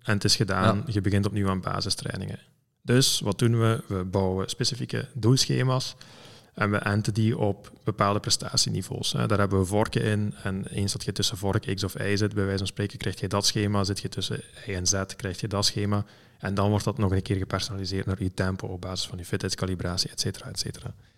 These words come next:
Speaker 1: Maar ons supportgedeelte was nooit lang, omdat wij dus redeneerden van, een loper heeft drie à vier doelen per jaar. En dan moet je supportschema niet lang zijn, hè?
Speaker 2: Nee.
Speaker 1: En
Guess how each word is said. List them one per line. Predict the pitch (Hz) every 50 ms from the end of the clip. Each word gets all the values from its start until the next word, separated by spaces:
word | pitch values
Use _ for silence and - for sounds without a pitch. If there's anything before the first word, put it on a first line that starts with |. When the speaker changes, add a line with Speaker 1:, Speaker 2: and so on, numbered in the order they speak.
| _ _ _ _ _ _ _ _ _ _ _ _ _ _ _ _ _ _ _
Speaker 1:
Maar | - 113 117 123 123 -
ons | 117 113 110
supportgedeelte | - 120 - - 107 113 - - 151 135 135 135 139 131 123
was | 107 101 98 -
nooit | - 107 104 101 -
lang, | 98 95 92 98 - 165 175 180 - - - - _ _
omdat | - - 101 101 107 -
wij | 101 95 95 113
dus | 127 131 120 -
redeneerden | 107 110 101 98 98 95 104 117 113 120 98
van, | 95 95 98 107 110 110 - - - - _ _ _
een | - 107 98 98
loper | 98 92 101 120 - 135
heeft | 110 104 104 - - - 95
drie | - 98 107 127 -
à | 113 110
vier | - 117 110 110 104 -
doelen | - 110 107 107 101 104 - - _ _ _ _
per | _ - 104 101
jaar. | 90 85 85 90 95 - - - _ _ _ _ _ _ _ _ - - - _
En | _ - 92
dan | 92 90
moet | 92 104
je | 117
supportschema | 120 - 147 - 143 139 - - - 139 123 120 113
niet | 107 104 98
lang | 95 92 95 95
zijn, | 90 95 90 87
hè? | 90 113 147 - - - _ _ _ _ _ _ _
Speaker 2:
Nee. | - 120 117 - - - - - _ _ _ _ _ _ - - - -
Speaker 1:
En | - - 110 107 104 107 101